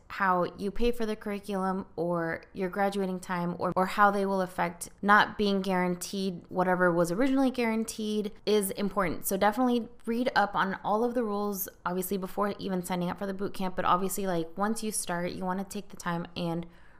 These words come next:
read on your boot camp's policies on pause days and see how they work, how they are applied to you specifically. And I would definitely bring them up with a program manager. But I'm getting ahead of myself. Back to the things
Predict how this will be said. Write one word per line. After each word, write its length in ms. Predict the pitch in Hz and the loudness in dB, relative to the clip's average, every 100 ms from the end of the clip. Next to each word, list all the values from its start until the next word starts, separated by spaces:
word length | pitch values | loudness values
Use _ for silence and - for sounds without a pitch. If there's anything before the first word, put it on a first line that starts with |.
| - | -4
read 260 | 226 233 - | 0 0 0
on 140 | 196 196 | -4 -4
your 100 | 185 | -4
boot 160 | 190 | -6
camp's 280 | - 180 175 | -6 -6 -6
policies 560 | - 185 185 180 180 175 | -6 -4 -4 -4 -6 -6
on 200 | - 165 | -6 -6
pause 340 | 170 - 202 185 | -6 -4 -4 -4
days 280 | 185 190 - - | -6 -6 -6 0
and 160 | 190 | 0
see 320 | 185 220 214 196 | 0 -2 0 -2
how 200 | - 196 | 4 6
they 140 | 202 | 6
work, 420 | 196 185 180 180 - | 4 4 2 0 -8
how 520 | - 185 175 180 175 - | 0 6 6 6 0 -4
they 160 | 190 185 | 0 4
are 140 | 175 | 2
applied 380 | 175 190 175 175 | 2 0 -2 -2
to 80 | 185 | -6
you 340 | 175 208 214 - | -4 0 0 -2
specifically. 800 | - 196 - 226 226 233 233 - | -6 -6 -6 -4 -2 0 0 0
And 220 | 190 190 - | -2 -2 0
I 120 | 202 | 2
would 320 | 226 196 - | 2 -2 -2
definitely 460 | 233 254 285 285 277 | 0 0 0 -2 -2
bring 220 | 240 233 | -2 0
them 120 | 226 | 0
up 200 | 220 - - | -2 -4 -6
with 260 | 202 202 - | -6 -6 -6
a 140 | 214 | -6
program 340 | 208 190 190 185 | -2 0 0 -2
manager. 420 | 175 190 - 175 | -4 -6 -8 -2
But 100 | 202 | 2
I'm 120 | 208 | 4
getting 200 | 214 226 | 4 2
ahead 140 | 240 220 | 2 2
of 60 | |
myself. 500 | 214 220 202 196 196 - - | 0 0 2 2 0 -10 0
Back 220 | - 208 | 4 4
to 60 | 214 | 6
the 140 | 214 | 4
things 340 | 220 202 208 | 4 2 0